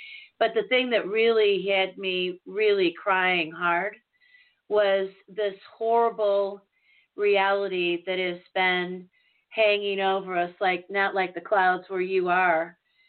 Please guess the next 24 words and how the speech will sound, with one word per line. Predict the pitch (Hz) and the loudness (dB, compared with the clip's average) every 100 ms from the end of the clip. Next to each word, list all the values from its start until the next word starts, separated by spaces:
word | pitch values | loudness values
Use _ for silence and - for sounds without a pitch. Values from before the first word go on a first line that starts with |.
| _ _ | _ _
but | - 190 190 | -2 -2 -2
is | 208 190 | -2 -2
like | 196 190 | 0 -2
a | 190 180 - | -4 -12 -2
big, | 202 202 190 170 | 0 2 -2 -8
huge, | 202 196 185 - - | -4 -2 -2 -8 -10
dark | - 185 185 180 - | 0 2 2 0 -10
cloud | 202 190 180 175 165 - | -2 2 4 2 0 0
over | 202 202 190 180 | 2 2 2 -6
humanity. | 175 190 180 185 185 185 165 151 180 - | -8 -10 -6 -4 -4 -6 -8 -12 -16 -2
Not | 208 214 214 | 0 0 -2
just | 220 - | -8 -6
America, | 208 185 185 185 185 185 170 170 _ _ _ - | -6 0 2 2 0 -2 -2 -4 _ _ _ -2
not | 208 208 208 | 2 2 2
just | 220 190 - - _ _ _ _ _ _ _ _ _ | 0 0 -4 -20 _ _ _ _ _ _ _ _ _
this | 196 208 202 - | -2 0 0 -2
country | 208 180 202 180 | -4 -2 0 2
or | 175 | 2
that | 190 190 190 | 4 2 0
country, | 202 175 - 180 | -6 -6 -4 -4
but | 175 190 - | 0 -2 0
across | 185 175 - 208 202 - - | -4 -4 0 2 2 -2 -8
the | 180 165 _ _ _ | -6 -8 _ _ _
planet. | 208 220 220 196 170 | -6 -2 0 2 0